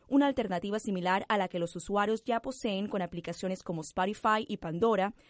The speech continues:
pero con un mayor número de herramientas, menos limitaciones y más posibilidades para personalizar nuestros gustos. En realidad no se trata de una nueva aplicación, sino más bien de una integración a la aplicación de iTunes que ya existe en nuestras computadoras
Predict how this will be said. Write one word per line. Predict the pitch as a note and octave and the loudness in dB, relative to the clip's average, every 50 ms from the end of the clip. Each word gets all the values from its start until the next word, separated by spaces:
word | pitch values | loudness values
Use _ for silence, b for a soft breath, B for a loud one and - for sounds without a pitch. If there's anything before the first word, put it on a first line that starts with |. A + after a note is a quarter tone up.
| b b b b | b b b b
pero | - - C#4 | 6 6 6
con | C#4 C4+ B3+ | 8 6 4
un | A#3 A#3 | 4 4
mayor | A#3+ A#3+ A#3+ A#3 A3+ A3+ | 4 4 2 2 4 4
número | A#3 A#3+ A#3+ B3 B3 A3+ | 4 4 4 2 2 2
de | G3+ F3+ | 2 2
herramientas, | - E3+ E3+ F3 F#3 G3 G3 G3 - - A3+ A3+ - - | 0 0 -2 0 0 0 0 -2 0 -2 -2 -2 -4 -4
menos | G3 G3+ A#3+ B3+ C4+ C#4+ D4 C#4 - | 0 4 4 6 6 6 4 2 0
limitaciones | G#3+ G3 F#3 F3 - F3 - - A3+ G#3+ G#3+ A3+ A3 - - | -2 -2 -2 -2 -4 -6 -4 -2 -2 0 0 -2 -4 -6 -2
y | A#3 A#3 | 0 2
más | B3+ C4+ D#4 - | 2 2 2 0
posibilidades | - B3+ - G#3+ F#3+ F3+ E3+ F3 E3+ F#3 F#3+ G3 A3+ A3 | -2 -4 -2 -2 -4 -4 -4 -2 -2 0 0 0 -2 -2
para | - G#3+ F#3+ F3 | -2 -2 -2 -2
personalizar | - - E3+ - - F3 E3+ E3 D#3+ - - G#3 G3+ G#3+ | -2 -4 -6 -4 -4 -4 -2 -2 -4 -4 -2 -2 0 2
nuestros | A#3 G3+ F3+ - - G#3 G#3 G3 | 2 2 0 0 -2 -4 -4 -4
gustos. | - F#3+ E3+ - - - E3 D#3+ E3+ - - - b b b b b b b b b _ | -4 -6 -8 -8 -6 -8 -8 -8 -8 -12 -14 -16 b b b b b b b b b _
En | - F#3+ | -4 -2
realidad | E3 F#3+ F3+ F3 E3+ E3+ F3+ F#3+ | 0 0 0 0 0 0 0 0
no | G#3 A3+ | 0 0
se | A#3 - B3+ | -2 -2 -2
trata | - A#3 A3+ A#3 A#3+ | 0 0 0 0 0
de | G#3+ G#3 | 0 0
una | F#3 G3 G#3 G#3+ | 0 0 0 2
nueva | A3+ A#3+ B3+ B3+ C#4 | 4 4 4 4 2
aplicación, | C4+ B3 F#3+ F3+ - E3+ E3+ - - F3 D#3+ | 0 -2 -4 -8 -6 -6 -8 -4 -4 -4 -4
sino | D#3+ - F#3 F#3 F#3+ | -2 -2 -2 -2 0
más | G3+ G#3 F#3+ | 0 0 -2
bien | F#3+ G#3 G#3+ G#3+ G#3+ | -2 -2 0 0 0
de | G3 G3 F#3+ | 2 0 0
una | G3 G#3 G#3+ A3 - | 0 0 -2 -2 0
integración | A3 G#3 F#3+ E3 - F3 F3 E3 E3 E3 - - A3 A3+ C4 D4 - | 0 0 0 2 0 0 0 0 -2 -2 0 0 2 2 2 2 2
a | A#3 | 2
la | G#3+ F3 E3 | 0 0 -2
aplicación | - - E3+ - E3 E3+ - - A3 A3+ | -4 -6 -8 -6 -6 -8 -4 -2 -2 2
de | A#3 C4+ C4 A#3 G#3+ | 2 4 4 4 2
iTunes | G#3 - - A#3 A3+ - - | 0 -2 -2 -4 -4 -4 -2
que | - G#3 G3 | -2 -2 -2
ya | F3 G#3 G#3+ B3+ | 0 0 -2 -2
existe | D4+ - - - A3 G3 - - B3+ | -4 -6 -6 -6 -6 -6 -6 -4 -2
en | C4 A#3 | 0 0
nuestras | G#3 F#3 F3+ - F3+ E3+ | 0 0 0 -2 -6 -6
computadoras | - - F3 - F#3 E3+ G#3 A3 A#3 A3+ G#3+ G#3 G#3 A3 | -4 -6 -6 -6 -6 -4 -2 0 2 2 2 2 0 -2